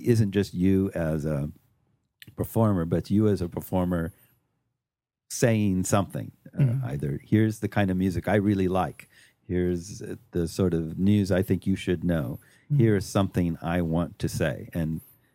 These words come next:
Speaker 1: 'cause that's all it is, it's communication. So, like any communication, if you don't know what you're trying to say before you say it, then you can talk for a long time and never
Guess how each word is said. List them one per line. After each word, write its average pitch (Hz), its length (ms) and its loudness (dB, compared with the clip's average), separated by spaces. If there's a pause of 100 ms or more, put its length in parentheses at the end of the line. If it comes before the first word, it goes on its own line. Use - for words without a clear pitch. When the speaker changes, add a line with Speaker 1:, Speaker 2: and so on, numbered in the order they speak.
Speaker 1:
'cause 107 100 2
that's 127 220 2
all 147 160 0
it 131 80 -4
is, 85 180 -2
it's 85 140 -2
communication. 95 720 0
So, 78 360 -2 (460)
like 87 240 2
any 113 160 4
communication, 82 680 0
if 76 140 -4
you 82 80 2
don't 92 200 2
know 85 140 -2
what 76 140 -6
you're 80 120 -4
trying 85 280 0
to 78 60 -4
say 78 220 0
before 76 320 -4
you 73 120 -2
say 113 260 2
it, 85 180 -6
then 78 320 -4 (800)
you 87 200 -6
can 71 340 -4
talk 85 260 0
for - 120 -6
a 69 60 -2
long 82 220 -2
time 87 300 -2
and 73 100 -4
never 71 320 -4